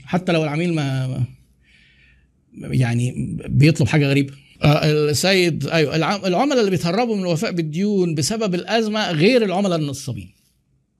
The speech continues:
هنا بقى دي مشكلة التحصيل، ودي اتكلمنا عليها. هنا سياق العلاقة إن هو عميله عايز تحافظ عليه بقدر الإمكان، وعايز إنك أنت ب-، بهدوء وبود، ويفضل إن اللي يحصل ما يبقاش هو اللي بيبيع،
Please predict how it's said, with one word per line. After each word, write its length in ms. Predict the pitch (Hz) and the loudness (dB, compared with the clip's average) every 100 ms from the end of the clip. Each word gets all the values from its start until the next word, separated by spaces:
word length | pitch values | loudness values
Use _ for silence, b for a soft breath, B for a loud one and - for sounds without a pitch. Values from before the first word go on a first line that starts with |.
| _ - | _ -4
هنا 180 | 160 160 | -2 0
بقى 200 | 151 156 | -2 -2
دي 80 | 180 | 0
مشكلة 260 | 156 180 156 | 0 -2 -4
التحصيل، 400 | 131 - - 185 | -6 -8 -4 -2
ودي 140 | 147 | 0
اتكلمنا 380 | 151 143 139 143 | 0 0 0 0
عليها. 240 | 123 113 - B B | -2 -4 -8 B B
هنا 180 | 175 185 | 2 2
سياق 300 | - 185 180 | 2 0 0
العلاقة 380 | 147 131 175 160 | -2 0 0 0
إن 80 | 131 | 0
هو 160 | 160 | 0
عميله 360 | 156 139 175 151 | -2 -2 -2 0
عايز 200 | 156 147 | -2 -4
تحافظ 300 | - 175 151 | -4 -4 -4
عليه 240 | 135 165 | -2 0
بقدر 360 | 180 131 170 160 | 0 0 0 0
الإمكان، 500 | 135 135 131 160 190 - _ _ _ B B B B | 0 -4 -2 -2 -2 -10 _ _ _ B B B B
وعايز 1080 | 143 131 135 135 131 123 170 180 147 135 123 | 4 6 4 2 0 2 2 2 2 0 -2
إنك 320 | 123 127 - | -4 -4 -2
أنت 280 | 170 147 120 95 - _ - | -2 0 -4 -6 -10 _ -4
ب-، 360 | 127 131 127 | 0 2 2
بهدوء 380 | 120 127 123 151 | 4 8 8 8
وبود، 520 | 196 151 131 165 185 - - _ b b b b | 4 2 4 2 0 -6 -20 _ b b b b
ويفضل 580 | 127 131 135 190 165 139 | -2 0 0 0 0 0
إن 160 | 135 127 | 0 -2
اللي 100 | 120 | -4
يحصل 400 | 127 170 - 143 | -4 -6 -4 -2
ما 80 | 131 | -2
يبقاش 280 | 131 131 160 | -2 -2 0
هو 120 | 160 | 0
اللي 120 | 135 | 2
بيبيع، 460 | 127 123 143 170 | 0 2 0 -2